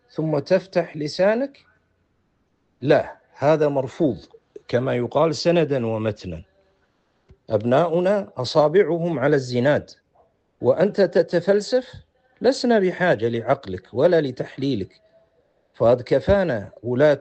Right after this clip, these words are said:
أمرنا جزاهم الله خير ووفقهم الله المؤنة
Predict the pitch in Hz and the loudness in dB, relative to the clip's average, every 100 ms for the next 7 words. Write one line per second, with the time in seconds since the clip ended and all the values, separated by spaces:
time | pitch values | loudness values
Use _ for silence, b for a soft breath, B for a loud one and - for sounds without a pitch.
0 | 147 139 160 170 170 175 190 190 202 _ | -2 -2 0 0 0 2 0 -2 -8 _
1 | _ _ _ _ _ 123 123 143 143 143 | _ _ _ _ _ -2 2 2 2 -2
2 | 135 131 123 156 175 180 156 135 117 147 | -2 -2 -2 0 0 0 0 -2 0 -2
3 | 139 131 127 139 135 127 170 190 180 131 | 0 0 -2 -6 -4 0 0 0 -4 -6
4 | 123 135 147 120 123 131 | -4 -2 -4 -2 -2 -2